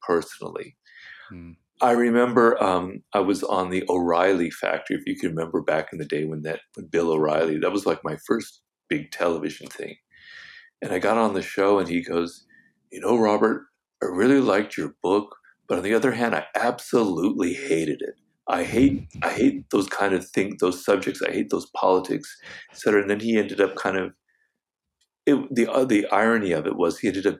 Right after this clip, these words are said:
Speaker 1: manipulating me masterfully during the interview, right, and setting me up.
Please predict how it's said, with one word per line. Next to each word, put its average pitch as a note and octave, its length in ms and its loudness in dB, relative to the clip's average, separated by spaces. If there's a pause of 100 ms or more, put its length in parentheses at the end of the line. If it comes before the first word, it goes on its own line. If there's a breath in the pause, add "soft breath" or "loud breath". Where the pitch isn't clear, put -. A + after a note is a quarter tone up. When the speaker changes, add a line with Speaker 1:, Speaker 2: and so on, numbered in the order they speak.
(140)
Speaker 1:
manipulating F2+ 920 0
me E2 200 -4
masterfully F2 800 -2
during F2 360 -2
the D2 160 -8
interview, D#2+ 540 -2 (180)
right, D2+ 280 0
and D#2 100 -12
setting D#2+ 420 -2
me D2+ 140 -2
up. F2+ 260 -2